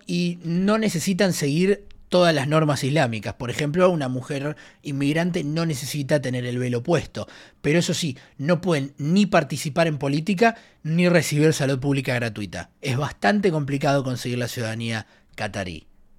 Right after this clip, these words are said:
En temas religiosos, la religión más importante es el Islam,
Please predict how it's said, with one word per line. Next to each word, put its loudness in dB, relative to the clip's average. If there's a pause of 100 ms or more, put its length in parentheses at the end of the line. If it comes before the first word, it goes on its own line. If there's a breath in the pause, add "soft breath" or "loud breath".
(180)
En -2
temas 0
religiosos, 0 (140)
la 0
religión -2
más -2
importante -2
es -6
el -4
Islam, 0